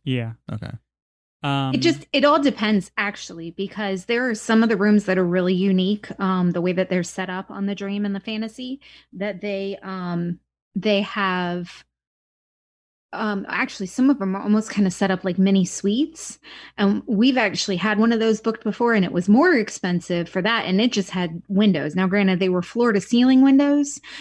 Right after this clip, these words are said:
Speaker 3: but that was more expensive
Speaker 2: Hmm.
Speaker 3: than just having a balcony. So it, I guess it just depends on the sailing and how full the ship is when you book it as to, you know, what. But historically,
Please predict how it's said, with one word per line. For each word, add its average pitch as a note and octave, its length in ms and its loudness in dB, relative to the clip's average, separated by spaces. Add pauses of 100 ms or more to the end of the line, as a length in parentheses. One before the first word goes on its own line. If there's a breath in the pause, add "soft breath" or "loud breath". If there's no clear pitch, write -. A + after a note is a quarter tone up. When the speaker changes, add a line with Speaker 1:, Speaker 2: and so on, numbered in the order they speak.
(140)
Speaker 3:
but F#3 120 2
that A#3+ 140 0
was B3 140 2
more G3+ 120 4
expensive F#3 440 0
Speaker 2:
Hmm. G3 80 -4
Speaker 3:
than F3+ 100 2
just E3 160 -6
having F3 280 -2
a D3 40 -4
balcony. E3+ 560 -6 (300 loud breath)
So B3+ 200 2
it, G#3+ 300 2
I G#3+ 60 0
guess A#3 260 0
it A3 60 -2
just F3+ 180 -4
depends F#3+ 400 0
on F#3 100 0
the F#3 60 2
sailing F#3 540 -2
and E3+ 120 -2
how G3+ 140 -2
full F#3+ 200 -2
the F3 100 0
ship F3 240 -4
is F3+ 180 -2
when F3 140 -2
you F3 100 2
book E3+ 240 -4
it E3 240 -10
as E3+ 280 -6
to, E3 420 -6
you F3+ 100 -2
know, D#3 140 -4
what. E3 340 -8 (380 loud breath)
But G#3 160 -6
historically, F#3 840 -6